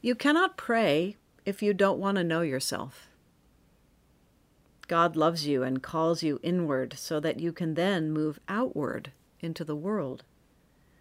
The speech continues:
That is why Jesus, immediately after his baptism, went out into the desert to pray.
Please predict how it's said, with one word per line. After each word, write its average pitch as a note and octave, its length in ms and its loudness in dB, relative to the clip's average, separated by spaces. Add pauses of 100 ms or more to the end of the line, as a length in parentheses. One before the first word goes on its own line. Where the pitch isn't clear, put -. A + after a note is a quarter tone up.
(300)
That G#3+ 180 4
is G#3+ 160 6
why G3 160 8
Jesus, F#3+ 560 4
immediately F3+ 640 4
after F3 380 0
his E3 180 -2
baptism, D3+ 720 -2 (340)
went A#3 260 6
out B3 220 6
into A3 260 4
the F#3+ 120 2
desert E3+ 480 2
to E3+ 100 -12
pray. C3+ 560 -2